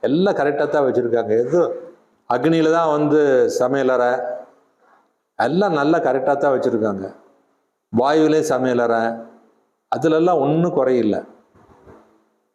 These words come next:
ஆனா இந்த குறைகளை வந்து யாரும் கண்டுபிடிக்க மாட்டாங்க. அவங்களும் பல வா-, வாஸ்துகாரர் பார்த்துட்டாங்க. இப்ப நான் போய் அதை சொன்னோன்னே தான் அவங்க,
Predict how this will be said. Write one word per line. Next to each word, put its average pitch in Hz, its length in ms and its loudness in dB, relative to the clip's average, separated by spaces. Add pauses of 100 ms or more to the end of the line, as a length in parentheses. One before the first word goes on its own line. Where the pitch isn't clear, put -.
(240)
ஆனா 107 240 -2
இந்த 123 280 0
குறைகளை 143 440 2
வந்து 131 240 2
யாரும் 123 280 2
கண்டுபிடிக்க 117 400 0
மாட்டாங்க. 120 240 0
அவங்களும் 165 340 0
பல 135 200 0
வா-, 147 360 0 (400)
வாஸ்துகாரர் 156 520 0
பார்த்துட்டாங்க. 135 600 -2 (1500)
இப்ப - 220 -6
நான் 143 140 0
போய் 160 140 2
அதை 156 160 2
சொன்னோன்னே 143 420 0
தான் 156 160 2
அவங்க, 131 200 0